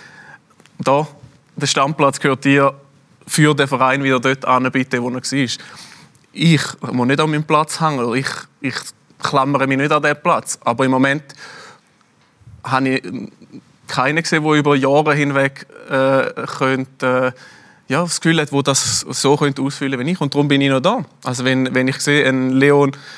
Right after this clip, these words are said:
Avdulau, wo jetzt, äh, den Vertrag verlängert hat, wenn der so weitermacht, dann bin ich der Erste, der mich freut für den, wenn der am Tauli und mir den Rang abläuft und in fünf Jahren der F C B Champions League schiesst.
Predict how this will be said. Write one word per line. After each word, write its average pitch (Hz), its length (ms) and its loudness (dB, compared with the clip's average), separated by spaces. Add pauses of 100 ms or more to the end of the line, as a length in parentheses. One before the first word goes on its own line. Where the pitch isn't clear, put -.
(160)
Avdulau, 135 800 0
wo 135 160 2
jetzt, 131 220 -2
äh, 131 200 0
den 123 80 -8
Vertrag 131 360 -2
verlängert 131 400 -2
hat, - 80 -20
wenn 127 160 0
der 127 100 0
so 156 240 2
weitermacht, 156 500 -2
dann 147 80 0
bin 160 100 0
ich 151 120 -2
der 147 160 -2
Erste, 170 260 0
der 151 100 -4
mich 151 120 -4
freut 147 360 -2
für 151 80 -4
den, 143 180 0 (380)
wenn 135 200 -2
der 135 240 2
am 135 100 -2
Tauli 143 380 0
und 135 80 -2
mir 139 180 0
den 135 120 -2
Rang 135 240 0
abläuft 139 640 -2
und 127 340 -6 (500)
in 131 120 -4
fünf 143 260 0
Jahren 135 160 2
der 135 120 0
F 143 140 -2
C 156 100 -8
B 151 200 -4
Champions 196 400 -2
League 113 160 -8
schiesst. - 340 -10